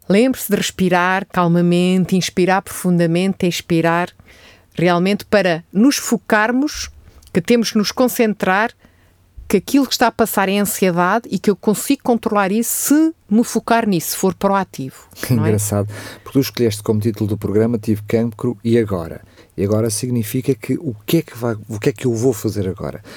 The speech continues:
Speaker 2: Porque podias ter escolhido o que muitas vezes, infelizmente, acontece até numa fase muito inicial de impacto, que é tive cancro,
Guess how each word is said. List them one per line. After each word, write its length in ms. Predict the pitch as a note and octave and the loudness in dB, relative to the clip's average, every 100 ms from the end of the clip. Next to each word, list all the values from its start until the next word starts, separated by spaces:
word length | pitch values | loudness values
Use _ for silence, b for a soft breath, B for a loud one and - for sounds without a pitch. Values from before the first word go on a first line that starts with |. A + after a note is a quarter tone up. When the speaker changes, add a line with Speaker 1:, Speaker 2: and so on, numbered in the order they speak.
| B B | B B
Speaker 2:
Porque 160 | - G#2+ | -6 -2
podias 220 | C3 C3+ | 0 0
ter 120 | - | 0
escolhido 680 | C3 - B2 A2+ A2 A#2 B2+ | -2 -2 -2 0 0 -2 -4
o 60 | |
que 180 | A2 - | -6 -4
muitas 380 | C3 C3+ C3 G2+ | -2 -2 -2 0
vezes, 220 | A2+ G2 | 0 0
infelizmente, 540 | G2+ - G#2+ - G#2 - | -4 -4 -6 -4 -4 -4
acontece 420 | A2 G#2 A2+ A2 | -4 -2 -2 -2
até 160 | G#2+ A2 | -2 0
numa 180 | A2 | 0
fase 380 | G#2+ - G#2 F#2 | -2 -2 -2 -2
muito 240 | G2+ G2 - | -4 -4 -4
inicial 380 | G#2 - G2+ G2 | -4 -2 -2 0
de 100 | A2+ | -2
impacto, 460 | G#2+ G#2+ G#2+ - | -2 -4 -4 -8
que 100 | - | -4
é 80 | G#2 | -4
tive 280 | G#2 A#2+ G#2 | -2 -4 -4
cancro, 420 | - A2 A2+ A#2+ | -2 -2 -2 -6